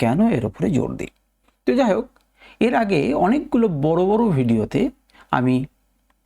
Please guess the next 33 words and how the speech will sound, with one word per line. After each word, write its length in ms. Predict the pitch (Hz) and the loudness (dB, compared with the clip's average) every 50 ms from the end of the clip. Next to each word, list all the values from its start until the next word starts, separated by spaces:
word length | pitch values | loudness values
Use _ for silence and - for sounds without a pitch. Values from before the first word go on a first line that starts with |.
| _ - 135 | _ -2 0
অনেক, 180 | 127 131 127 127 - | 0 0 -2 -4 -10
আহ, 680 | - - _ _ _ _ - - - 131 127 127 120 110 107 120 | -18 -20 _ _ _ _ -6 -2 0 2 2 2 0 0 0 0
দামি 220 | 113 123 156 180 175 160 | 0 2 0 0 0 0
কথা 180 | 135 127 135 123 110 110 | -2 0 -2 -2 0 0
বলেছি, 340 | 110 107 107 - - - 180 208 208 - | 0 -2 -2 -4 -2 -2 0 0 0 0
যেগুলোর 460 | 127 113 113 117 113 113 113 117 113 - - _ _ _ _ _ _ _ - - 117 | -2 -4 -2 0 0 0 0 0 -2 -6 -10 _ _ _ _ _ _ _ -6 -6 -4
আপনাদের 340 | - - 113 104 104 117 110 110 104 | -2 -2 -2 0 0 0 -2 0 -2
দেখা 200 | 104 - - 117 104 - 110 | -2 -2 -2 -2 -2 -2 -2
উচিত। 240 | - - 139 139 - - 117 107 | -4 -4 -4 -4 -4 -2 -2 0
লোভ 160 | 113 139 151 143 131 131 113 | 0 0 0 0 0 0 0
নিয়ে 120 | 110 101 95 117 | 0 0 -2 -2
বলেছি, 300 | 101 95 95 - - 143 147 127 | -2 -2 -2 -2 -2 0 0 0
ওভার 180 | 101 107 123 175 175 - | 0 -2 -4 -4 -4 -4
ট্রেডিং 220 | 127 110 104 110 107 104 | -2 0 0 2 2 2
নিয়ে 120 | 107 104 101 113 | 0 0 -2 -2
বলেছি, 320 | - - - - - - 214 240 262 - - - - - - - | -4 -4 -6 -6 -4 -2 0 0 0 -2 -6 -18 -20 -20 -12 -6
তো 40 | - 349 277 | -2 -2 0
এগুলো 180 | 185 170 170 165 156 | 2 2 2 2 2
নিয়ে 140 | 139 127 127 123 | 2 0 0 0
কিন্তু 160 | 139 123 120 139 165 | -2 -2 -2 -2 0
আমি 100 | 226 214 143 113 | 0 0 0 0
বলেছি। 260 | - - - - - - - - 131 | -2 -2 -6 -8 -6 -4 -2 -2 -2
আজকেও 280 | 135 160 - 247 254 247 | -2 -2 -2 -2 -2 0
কিন্তু 160 | - 185 175 165 143 | 0 -2 0 -2 -2
একটি 140 | 131 - 135 110 117 | -2 0 0 0 0
বড় 120 | 110 110 120 117 110 | 0 0 0 0 0
ভিডিও 180 | 107 107 113 107 | 0 0 0 -2
হতে 120 | 98 - 113 - | -2 -4 -8 -8
চলেছে, 280 | - 104 104 104 - 151 190 185 - | -6 -4 -4 -4 -4 -4 -6 -4 -6
সেটির 260 | - 120 - 135 131 110 | -8 -4 -2 -2 -2 -2
নাম 100 | 98 95 101 | -2 -6 -6
হচ্ছে 180 | 107 - - 190 - - | -8 -8 -8 -10 -8 -6
ফোমো। 240 | - 117 98 - | -6 -6 -6 -6